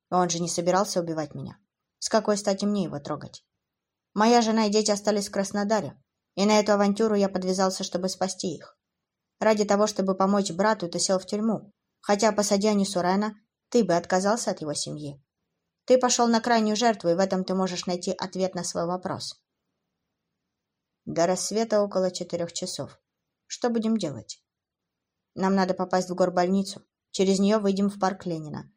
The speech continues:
Потом набережная и дом напротив памятника Пушкину. В нём находится убежище, через него можно попасть в центр. Единственный нюанс – мы не знаем, что нас ждёт в пути.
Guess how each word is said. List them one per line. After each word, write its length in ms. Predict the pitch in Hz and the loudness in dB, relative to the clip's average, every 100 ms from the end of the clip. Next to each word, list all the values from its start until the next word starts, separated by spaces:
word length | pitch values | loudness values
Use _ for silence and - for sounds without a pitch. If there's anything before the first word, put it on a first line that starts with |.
| _ _ | _ _
Потом 320 | - 214 226 | -2 2 4
набережная 680 | 208 214 226 226 214 214 214 220 | 4 4 4 2 -2 -2 -4 -4
и 100 | 208 | 0
дом 200 | 214 233 | 2 4
напротив 440 | 220 214 214 208 - | 2 2 -2 -2 -2
памятника 480 | 180 180 185 190 | -2 -2 -4 -6
Пушкину. 640 | 196 175 165 - 135 - - _ _ - - | -6 -6 -8 -10 -12 -14 -18 _ _ -8 0
В 100 | 226 | 2
нём 160 | 247 | 4
находится 500 | 233 233 226 220 226 | 2 2 0 0 0
убежище, 480 | 226 262 208 175 170 | 2 2 2 0 0
через 280 | - 180 175 | 0 0 0
него 200 | 185 214 | 0 0
можно 280 | 208 196 165 | -2 -4 -8
попасть 360 | 165 170 170 | -6 -6 -8
в 40 | - | -6
центр. 440 | 190 160 - - _ - - - | -6 -6 -14 -18 _ -18 -18 -4
Единственный 640 | 220 254 285 285 262 254 | 2 4 4 2 0 0
нюанс – 400 | 254 254 151 - | 2 0 0 -2
мы 100 | 196 | 0
не 140 | 220 226 | 2 2
знаем, 280 | 233 226 | 2 2
что 220 | 220 - 240 | 0 0 0
нас 160 | 226 | 0
ждёт 240 | 214 226 220 | 0 -2 -2
в 120 | - | -6
пути. 480 | 262 262 151 107 | -6 -4 -6 -8